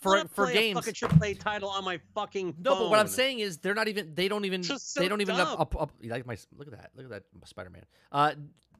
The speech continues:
Speaker 1: you don't even own this, right? Like, Xbox is letting you play games on the other person's platform, and they're charging
Speaker 2: Right.
Speaker 1: you full price.
Speaker 2: Right.
Speaker 1: <laughs> Yes.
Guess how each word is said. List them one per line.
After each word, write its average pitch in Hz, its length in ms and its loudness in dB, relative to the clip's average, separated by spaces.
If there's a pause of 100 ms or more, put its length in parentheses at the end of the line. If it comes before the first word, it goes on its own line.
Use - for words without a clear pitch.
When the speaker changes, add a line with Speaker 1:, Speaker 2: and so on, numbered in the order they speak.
(260)
Speaker 1:
you 175 100 -2
don't 254 100 2
even 226 160 0
own 262 160 2
this, 120 340 -4 (140)
right? 196 300 2 (160)
Like, 165 340 0 (480)
Xbox 208 520 4
is 170 120 -4
letting 190 180 2
you 175 100 -4
play 196 220 0
games 180 400 -4
on 156 220 0 (240)
the 160 120 4
other 185 280 2
person's 185 440 -6
platform, 139 680 -6 (960)
and 214 200 2
they're 208 120 6
charging 180 340 2
Speaker 2:
Right. 175 60 -4
Speaker 1:
you 170 80 -4
full 175 180 -2
price. 143 500 -2 (360)
Speaker 2:
Right. 113 240 -4
Speaker 1:
<laughs> - 40 -20 (1400)
Yes. 202 540 -10